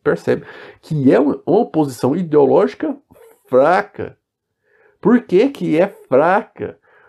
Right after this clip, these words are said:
Porque eles têm medo de serem rotulados como radicais e extremistas.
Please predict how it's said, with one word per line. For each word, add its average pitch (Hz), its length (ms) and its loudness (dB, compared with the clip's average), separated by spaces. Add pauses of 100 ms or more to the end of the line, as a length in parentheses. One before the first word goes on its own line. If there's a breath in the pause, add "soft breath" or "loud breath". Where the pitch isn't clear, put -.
(160 soft breath)
Porque 247 840 0
eles 165 640 4 (100)
têm 175 240 2
medo 175 500 0
de 196 180 -4
serem 131 680 -4
rotulados 147 960 0
como 143 500 -8
radicais 135 920 -4
e 127 200 -8
extremistas. 165 1300 -6